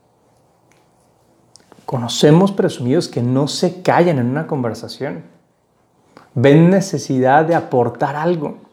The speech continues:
Y muchas veces ya es excesivo lo que están tratando de decir. Luego está el otro tipo de presumido, el que siempre ha hecho algo mejor. El que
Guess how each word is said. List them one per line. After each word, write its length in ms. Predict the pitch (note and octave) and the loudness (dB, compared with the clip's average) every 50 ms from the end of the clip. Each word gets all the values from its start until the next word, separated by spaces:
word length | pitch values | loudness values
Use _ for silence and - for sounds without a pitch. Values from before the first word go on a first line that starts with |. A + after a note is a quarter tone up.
| _ _ _ _ _ _ _ _ _ _ _ _ _ _ _ _ _ _ _ _ _ | _ _ _ _ _ _ _ _ _ _ _ _ _ _ _ _ _ _ _ _ _
Y 120 | - E3+ | 4 6
muchas 480 | C#3+ C#3 D3+ F3 F#3 G3 A#3 A3 F#3+ E3 | 6 8 8 8 6 6 4 4 4 6
veces 600 | F3 G3 F#3 G3 - F#3 G3 F#3+ - - - - - | 6 4 4 6 4 4 4 4 0 -6 -14 -14 -12
ya 360 | C#3+ B2 C3+ C#3 D3 F#3 G3 | -4 -2 -2 0 2 2 2
es 160 | F#3 - - | 2 2 2
excesivo 680 | G3+ G3 G3+ - - D3 - - - E3 F3 G3 G3+ F#3+ | 0 0 0 -4 -6 -8 -8 -6 -2 0 2 4 4 4
lo 160 | D#3+ C#3 B2 | 4 2 0
que 80 | - B2 | -2 -6
están 480 | - - - D3+ D#3+ E3 D#3+ E3 - | -6 -4 -2 -2 -2 -2 -4 -4 -2
tratando 420 | - C3 B2 B2 C#3 C#3+ E3 F3 F3 | 0 0 0 0 -2 -2 0 0 0
de 140 | E3+ C3+ | 0 0
decir. 480 | A2 G#2 - - F#3 F#3 F3+ - - - - - _ _ _ _ _ _ _ _ _ _ _ _ _ - - - - - - _ _ _ _ _ _ _ _ _ _ _ _ _ _ _ _ _ _ _ _ _ _ _ _ _ _ _ _ - - - - - - - - - - _ _ _ _ _ _ _ _ | 0 -2 -4 -4 -4 -4 -6 -6 -12 -20 -20 -20 _ _ _ _ _ _ _ _ _ _ _ _ _ -20 -20 -20 -20 -20 -20 _ _ _ _ _ _ _ _ _ _ _ _ _ _ _ _ _ _ _ _ _ _ _ _ _ _ _ _ -20 -20 -20 -20 -20 -20 -20 -20 -20 -20 _ _ _ _ _ _ _ _
Luego 260 | - E3+ B3 B3+ C#4 | 4 6 6 6 6
está 420 | C4+ C4 - - G#3 G#3 A3 - - - | 4 2 2 0 0 2 2 0 0 0
el 80 | D3+ | 2
otro 180 | E3 E3 E3 E3+ | 2 2 2 0
tipo 240 | E3+ F#3+ - G3 F#3+ | -2 -2 0 2 2
de 60 | E3+ | 2
presumido, 480 | - F3+ E3 - F#3+ G3 G3+ F#3+ C3+ G#2 - - - _ _ _ _ _ _ _ _ _ _ _ _ _ _ _ _ - - | 2 -2 -2 0 2 2 2 2 0 -2 -6 -14 -20 _ _ _ _ _ _ _ _ _ _ _ _ _ _ _ _ 0 2
el 220 | D3+ C3 B2+ C3 | 2 2 2 0
que 120 | - D3 | -2 -4
siempre 600 | C3 - - - E3 D#3+ E3 E3+ F3 E3 - E3+ | -4 -4 -4 0 2 4 4 4 2 2 0 2
ha 100 | D#3 D3 | 4 4
hecho 260 | D3 C#3+ - - - C#3+ | 2 2 0 -2 0 2
algo 200 | C#3 C#3 C3+ C#3+ | 2 2 2 0
mejor. 400 | C#3 A#2 G#2 - - G#2+ G2+ - - - _ _ _ _ _ _ _ _ _ _ _ _ _ _ _ _ _ _ _ _ _ _ _ _ _ _ _ - - - - - - | 0 -2 -2 -2 -4 -4 -4 -6 -12 -20 _ _ _ _ _ _ _ _ _ _ _ _ _ _ _ _ _ _ _ _ _ _ _ _ _ _ _ -20 -20 -20 -20 -6 2
El 240 | - D3+ C3+ C3 - | 4 4 4 4 2
que 420 | - C#3 C3+ C3+ C3+ - - - | 2 4 6 6 6 4 0 -6